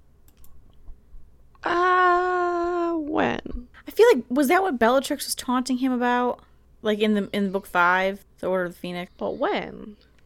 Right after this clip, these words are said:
Speaker 2: At the Ministry.
Speaker 1: No, he tried to Crucio her.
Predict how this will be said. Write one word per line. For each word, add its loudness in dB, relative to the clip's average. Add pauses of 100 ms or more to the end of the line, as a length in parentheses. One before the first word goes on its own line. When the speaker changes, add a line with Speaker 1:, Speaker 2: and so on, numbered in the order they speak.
(1600)
Speaker 2:
At -2
the -2
Ministry. 0
Speaker 1:
No, -6
he -8
tried -10
to -10
Crucio -12
her. -20